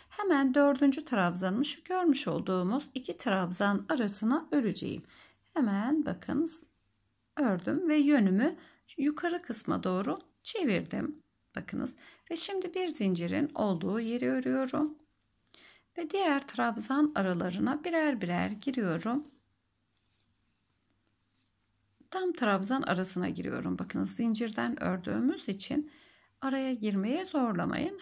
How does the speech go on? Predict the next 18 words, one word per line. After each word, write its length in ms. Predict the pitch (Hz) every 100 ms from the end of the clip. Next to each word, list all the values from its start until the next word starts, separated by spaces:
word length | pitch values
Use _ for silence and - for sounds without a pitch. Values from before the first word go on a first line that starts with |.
| -
Her 160 | 330
iki 220 | 262 - -
trabzan 680 | - 220 208 202 269 277
arası 460 | - 180 175 - - 415
idealdir. 680 | 320 190 156 147 - 330 - - - - _ -
Evet, 320 | 269 220 -
devam 340 | 247 294 320
ediyorum. 600 | 226 - - - 202 381 - _ _ _ _ _ _ _ _ _ - -
Trabzanlarımın 1000 | 349 302 226 190 180 170 180 180 285 -
arasına 480 | 196 180 - - 220
birer 400 | 285 330 330 311
birer 320 | 180 214 262 - _ _ _ _ _ -
örüyorum. 680 | 339 269 180 165 202 330 - _ _ _ _ -
Ve 60 | 320
görmüş 480 | 392 381 339 -
olduğumuz 560 | 190 185 185 185 180 202
gibi 220 | - 196
şöyle 600 | 208 - - 202 196 -